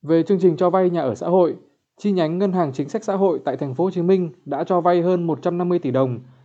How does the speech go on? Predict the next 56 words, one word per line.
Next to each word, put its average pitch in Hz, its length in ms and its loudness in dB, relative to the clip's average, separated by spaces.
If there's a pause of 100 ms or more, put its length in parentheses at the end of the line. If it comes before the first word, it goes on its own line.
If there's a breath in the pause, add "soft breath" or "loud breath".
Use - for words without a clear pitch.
(120 soft breath)
với 131 260 4
ba 180 220 2
trăm 175 240 0
mười 151 180 2
lượt 135 200 0
khách 202 140 -2
hàng 151 320 -2 (180)
giai 165 160 0
đoạn 151 140 2
hai 165 120 -4
nghìn 156 100 -4
không 151 120 -8
trăm 170 120 -2
mười 143 100 -2
tám 131 380 -4
hai 180 100 -6
nghìn 160 140 -4
không 156 100 -6
trăm 170 120 -6
hai 170 100 -4
mươi. 175 280 2 (580 soft breath)
Số 160 200 -2
nợ 190 280 2
thu 202 120 2
được 165 280 4
tính 143 120 -4
đến 156 140 -2
tháng 156 140 -4
chín 160 220 -2
năm 190 100 -2
hai 190 100 -2
nghìn 170 160 0
không 175 140 -6
trăm 180 100 -4
hai 185 120 -2
mươi 180 300 4 (320 loud breath)
là 147 160 -2
hai 175 200 0
mươi 185 240 2
chín 147 240 -2
phẩy 139 140 -2
năm 170 180 -2
tỷ 135 120 -4
đồng, 131 280 0 (400 soft breath)
dư 170 160 0
nợ 175 200 2
còn 143 260 0
một 143 140 -2
trăm 175 120 -2
hai 175 100 -4
mươi 175 100 -2
lăm 175 220 -2
phẩy 143 180 -4
năm 160 240 -4
tỷ 135 140 -4
đồng, 123 280 0